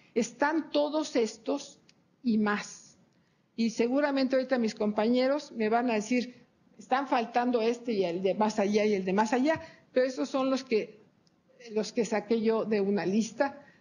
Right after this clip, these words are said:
de los elementos químicos que hay en las nubes de gas que son las nebulosas planetarias y que están llegando a formar las nuevas estrellas. Están llegando a enriquecer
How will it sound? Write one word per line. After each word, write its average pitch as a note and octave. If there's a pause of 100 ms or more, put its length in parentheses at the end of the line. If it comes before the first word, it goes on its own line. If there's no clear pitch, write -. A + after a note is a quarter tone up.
(100)
de A3+
los A3+
elementos B3+
químicos A#3+ (440)
que A#3
hay A#3+ (420)
en A#3
las A3
nubes D4 (380)
de G#3
gas A#3 (160)
que G3+
son A#3
las F#3+
nebulosas G#3
planetarias A3+ (400)
y B3+
que C4
están D#4
llegando B3
a A3
formar A#3
las G#3+
nuevas G#3
estrellas. - (320)
Están B3+
llegando C4
a A3
enriquecer A3